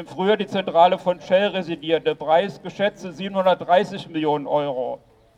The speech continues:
In den weltweit bekannten Einkaufsmeilen Regent Street und Oxford Street gehören dem siebzigjährigen Kohnle außerdem mehrere Kaufhausgebäude.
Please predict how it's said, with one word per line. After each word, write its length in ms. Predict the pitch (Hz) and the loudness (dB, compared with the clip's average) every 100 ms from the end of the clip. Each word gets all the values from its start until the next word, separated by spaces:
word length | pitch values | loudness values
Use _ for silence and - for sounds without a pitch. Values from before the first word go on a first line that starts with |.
| _ _ - | _ _ -8
In 60 | |
den 160 | 185 170 | -4 4
weltweit 520 | 175 214 - 202 220 | 6 6 10 10 10
bekannten 420 | 208 190 202 208 | 6 4 4 2
Einkaufsmeilen 960 | 185 175 214 214 202 196 - 196 202 190 | -2 0 2 6 6 6 4 8 8 4
Regent 440 | 165 226 - - | -4 -6 -8 -18
Street 380 | - 202 240 226 | -12 -4 -2 -2
und 140 | 180 | 0
Oxford 440 | 160 - - 185 190 | 4 4 2 -4 -4
Street 560 | - 175 196 220 - - - _ _ | -8 -8 -4 -4 -6 -16 -20 _ _
gehören 300 | - 180 214 | -2 2 4
dem 160 | 220 - | 2 -4
siebzigjährigen 600 | 208 - 190 196 202 185 | -8 -10 -10 -2 -2 -2
Kohnle 560 | - 190 220 220 196 | 2 4 6 8 6
außerdem 540 | - 180 208 208 196 190 | 8 6 6 -2 -4 -2
mehrere 320 | 190 202 202 | 4 4 4
Kaufhausgebäude. 1080 | 165 175 214 202 202 196 202 196 151 139 | 6 6 8 6 2 0 -4 0 2 0